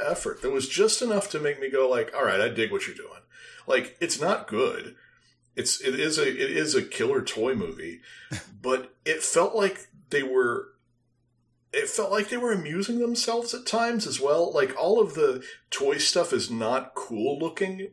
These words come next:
Speaker 1: but it's intentionally, like, chintzy looking. Like, it all looks like stop motion, but it's a very deliberate stop motion decision where it looks like stop motion cartoons. Like, it doesn't just look like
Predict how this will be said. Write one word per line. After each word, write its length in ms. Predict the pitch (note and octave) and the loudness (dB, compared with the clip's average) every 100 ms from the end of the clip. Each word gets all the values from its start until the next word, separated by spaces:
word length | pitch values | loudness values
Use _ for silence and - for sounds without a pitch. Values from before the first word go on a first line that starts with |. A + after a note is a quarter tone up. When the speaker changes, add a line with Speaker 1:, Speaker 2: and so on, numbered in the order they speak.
| - | -8
Speaker 1:
but 100 | B2+ | -4
it's 140 | B2+ C3 | -2 -2
intentionally, 920 | A#2 - - C3 - B2+ A2+ G2+ G2 - - - _ | -4 -4 -6 -2 -2 -2 -2 -4 -8 -16 -20 -20 _
like, 240 | G2+ F#2+ - | -2 0 0
chintzy 520 | - B2+ B2 G#2+ E2+ | -2 0 0 0 -2
looking. 300 | D#2+ D#2 D2+ | -4 -6 -8
Like, 200 | E2 F2 | -8 -4
it 180 | C3+ F#2 | 0 0
all 260 | A#2+ C3+ C3+ | 4 4 6
looks 220 | C3 - | 2 2
like 160 | B2+ - | -2 -2
stop 300 | - G#2+ G#2 | 0 0 0
motion, 320 | G2 G2 A#2 | -4 -4 -4
but 100 | G2+ | -2
it's 220 | G2 - F#2+ G2+ | -4 -6 -10 -10
a 80 | |
very 320 | G2 G2+ G#2+ G2+ | -2 0 0 -2
deliberate 640 | G2 F#2 - G#2 A2+ - - - - _ - | -6 -2 -2 0 -2 -4 -12 -20 -20 _ -8
stop 360 | - A#2+ G#2 G#2+ | -4 0 0 0
motion 260 | A2 A2+ | -2 -2
decision 440 | G2 F#2+ G2+ G2+ G#2 | -2 -2 -2 -4 -4
where 180 | F#2+ - - | -6 -6 -10
it 140 | A#2+ G#2+ | -10 -6
looks 260 | G#2+ - | -4 -2
like 160 | G#2+ G2 | -2 -2
stop 260 | - G2 G2+ | -2 -4 -4
motion 260 | F#2+ G2 | -6 -6
cartoons. 680 | - E2 - - F#2+ - - F2 | -8 -10 -8 -8 -10 -12 -16 -14
Like, 160 | E2 | -12
it 80 | G2 | -6
doesn't 280 | A#2+ B2 C#3+ | -4 -4 -4
just 200 | C3+ B2 | -4 -2
look 160 | A2+ | -2
like 220 | A2 G2 | -2 -2